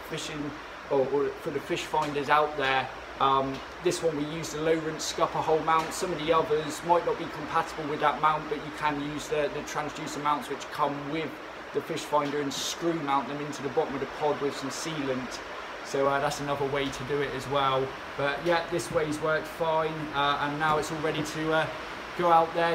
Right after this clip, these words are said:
use on a kayak, and hope you find some fish. Okay guys, I hope you found that useful. Uh, any questions, ask away in the comments. And, uh, for plenty more kayak fishing videos, installation videos, reviews, overviews,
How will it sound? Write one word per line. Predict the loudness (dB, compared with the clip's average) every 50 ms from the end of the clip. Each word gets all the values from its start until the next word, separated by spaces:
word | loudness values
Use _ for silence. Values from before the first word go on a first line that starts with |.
| 2 0
use | 0 -2 0 0
on | 0 0
a | -2
kayak, | -4 -4 0 2 4 6 6 6 6 4 2 -6
and | -6 -6 -4
hope | -4 -6 -6 -6
you | -8 -6
find | -4 -2 -2 -2 -4
some | -6 -6 -6 -6
fish. | -4 0 0 0 0 0 -4 -8 -8 -8 -10 -12 -12 -12 -12 -12 -12 -12 -12 -12 -12 -10 -8 -8
Okay | -6 -4 -2 0
guys, | 2 2 2 2
I | 2
hope | 4 2 2 2
you | 0
found | -2 0 0 2 2
that | 2 0 0 -2
useful. | -6 -6 -6 -6 -4 0 2 2 4 2 0 0 0
Uh, | 2 2 2 2 0
any | -2 -2 -4
questions, | -4 -2 0 0 0 0 0 -4 -2 -2 -2 -4 -4
ask | -2 -2 -2 -2 -4 -4
away | 0 2 2 2
in | 2 -2
the | -4
comments. | -6 -4 -2 -2 0 2 0 0 0 -2 -8 -8 -8 -8 -8 -10 -12 -14 -14 -14 -8 -2
And, | 0 0 0 0 0 2
uh, | 4 4 6 6 4 4 2
for | 0 -2 0 0 0 0 -2 -6 -2
plenty | -2 -2 -2 -2 -6 -4 -2
more | -2 0 0 0 -2
kayak | -4 -2 0 2 2 0
fishing | 0 -4 -6 -4 -4 -6 -4
videos, | -2 0 0 2 2 2 2 2 2 0 0 -2 -4 -6
installation | -6 -6 -4 -4 -2 0 0 -2 -2 -4 -6 -8 -8
videos, | -8 -6 -4 -2 -2 -2 -2 -4 -6 -6
reviews, | -6 -6 -6 -4 -2 0 0 0 0 -2 -2 0
overviews, | 0 0 0 0 -4 -6 -8 -8 -8 -6 -4 -4 -4 -6 -6 -8 -10